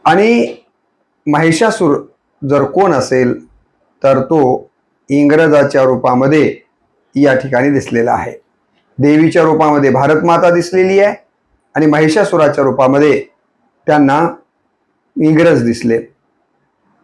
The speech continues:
आणि त्यावेळी त्यांनी आमार दुर्गोत्सव नावाचा लेख, अ, त्या अश्विन महिन्याच्या नवमीच्या दिवशी लिहिला. म्हणजे वंदे मातरम या गीताचं गद्य रूपच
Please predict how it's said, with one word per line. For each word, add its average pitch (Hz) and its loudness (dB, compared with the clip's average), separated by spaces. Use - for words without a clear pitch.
आणि 175 0
त्यावेळी 214 2
त्यांनी 156 0
आमार 190 2
दुर्गोत्सव 151 0
नावाचा 143 2
लेख, 147 2
अ, 131 2
त्या 131 0
अश्विन 180 0
महिन्याच्या 147 0
नवमीच्या 139 0
दिवशी 120 -2
लिहिला. 156 0
म्हणजे 165 2
वंदे 160 2
मातरम 175 2
या 170 2
गीताचं 151 0
गद्य 156 0
रूपच 214 0